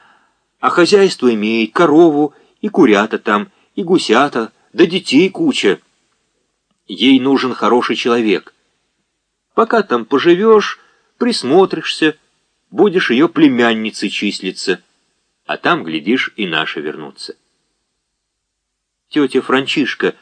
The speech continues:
хватая её за руку, крикнула Александра Григорьевна. О том, что они вернутся, это такая же правда,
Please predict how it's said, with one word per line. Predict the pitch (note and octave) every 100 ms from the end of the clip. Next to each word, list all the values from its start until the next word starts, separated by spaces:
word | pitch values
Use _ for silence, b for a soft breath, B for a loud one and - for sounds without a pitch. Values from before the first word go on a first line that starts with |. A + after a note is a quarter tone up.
| b b b
хватая | F2+ F#2+ G2 F#2+
её | F2+ E2+ D2+
за | G2+ C3
руку, | A2+ G#2
крикнула | - F#2+ F2+ F#2+ F#2 G2+
Александра | F2 E2+ - F2+ F2 D#2+
Григорьевна. | E2 D#2 E2 D#2 C#2+ _ _ _ _ _ _ _ _ _ _ _ _ _ _ -
О | F#2
том, | - F#3+ F#3+
что | - - D3+
они | B2 C3+ D3
вернутся, | A2+ A#2+ E3+ F#3 - F#2 D2+ _ _ _ _ _ _ _
это | D#3+ G3
такая | F#3+ - F3+ E3+
же | D#3+
правда, | - A2 D3+ D3 C#3 C3